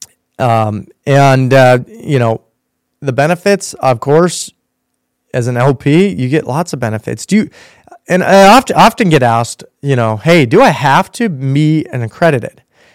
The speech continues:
You don't have to be accredited to invest in deals. But here's what you absolutely should have. You should make sure that you get on our webinar, because we're gonna educate you all the way from being a, just a, like,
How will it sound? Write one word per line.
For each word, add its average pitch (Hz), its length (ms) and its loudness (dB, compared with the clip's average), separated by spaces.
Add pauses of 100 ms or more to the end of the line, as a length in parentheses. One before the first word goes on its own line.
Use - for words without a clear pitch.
(100)
You 151 100 0
don't 214 180 4
have 214 300 0
to 226 100 -4
be 196 160 2
accredited 147 640 0
to 139 120 -4
invest 123 360 -2
in 110 120 -10
deals. - 480 -6 (1080)
But 202 380 2
here's 160 360 -4
what 185 140 -2
you 156 260 -4 (140)
absolutely 190 540 0
should 165 300 -2
have. 113 280 -8
You 139 140 -6
should 160 180 -4
make 151 180 0
sure 175 200 -6
that 156 100 0
you 139 120 -2
get 139 140 0
on 131 140 -2
our 117 60 -2
webinar, 131 640 -2 (440)
because 131 280 -4
we're 151 80 -4
gonna 226 200 0
educate 180 460 0
you 165 180 0
all 160 200 2
the 185 80 0
way 180 160 0
from 165 220 -4
being 151 400 -2
a, 120 340 -2 (480)
just 156 240 -2
a, 120 320 0 (1000)
like, 117 280 -2